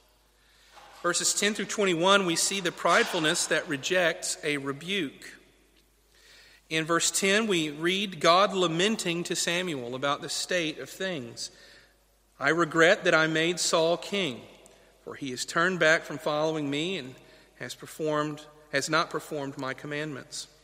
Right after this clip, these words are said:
That's a really plain statement. It's as if in verse ten, God is saying very simply to Samuel,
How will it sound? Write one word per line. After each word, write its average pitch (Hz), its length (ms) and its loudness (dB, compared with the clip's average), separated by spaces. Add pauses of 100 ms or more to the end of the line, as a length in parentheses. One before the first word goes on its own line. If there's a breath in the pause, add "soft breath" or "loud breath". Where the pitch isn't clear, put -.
(340)
That's 180 180 -6
a 147 60 -4
really 139 300 0
plain 127 460 -10
statement. 135 440 -8 (580 soft breath)
It's 143 140 -8
as 147 120 -2
if 165 180 2
in 143 60 -4
verse 139 220 2
ten, 185 280 -2
God 147 180 2
is 139 80 -4
saying 156 300 -2
very 135 160 0
simply 143 340 -4
to 131 80 -8
Samuel, 147 500 -4